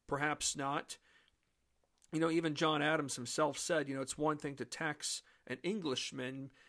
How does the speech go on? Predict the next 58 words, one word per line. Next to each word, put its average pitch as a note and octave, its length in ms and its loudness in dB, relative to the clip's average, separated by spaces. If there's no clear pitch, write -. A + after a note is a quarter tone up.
but - 100 0
if - 100 -2
you're D3+ 80 2
going D#3+ 240 0
to - 80 -8
tax - 420 -6
an A#2+ 120 -4
Englishman, C3+ 500 -4
you C3+ 100 -4
must, C#3 300 -2
you D3 160 -4
must C#3 300 -2
get C#3 160 0
his B2 180 -2
consent." - 680 -6
It B2 80 -8
might D3 180 0
be D#3 80 0
fair E3+ 200 6
to D3+ 60 2
say E3+ 280 2
that, D3+ 140 0
if, C3+ 140 -4
you D3 120 -6
know, C3 100 0
it's B2+ 240 -6
one D#3 180 2
thing D3 240 -4
to - 120 -14
close F3 400 0
the D3 60 -10
Port C3+ 220 0
of B2+ 80 -8
Boston, C#3+ 440 -2
but B2+ 180 -4
you B2 60 -6
better C#3 180 -2
get C#3 160 -6
the - 60 -16
people's D3+ 420 -6
consent. - 640 -6
But F#3 100 4
I G3 40 6
think G#3+ 140 4
it's D#3+ 120 -4
fair G3 140 6
to E3 60 4
say F3 200 4
that C#3+ 140 -4
Parliament E3 500 4
probably D#3+ 280 2
knew D3+ 240 4
by C3 320 0
that C3+ 280 -2
time C#3 400 2
that, B2+ 200 0
<laughs> - 340 -20
that C#3+ 260 6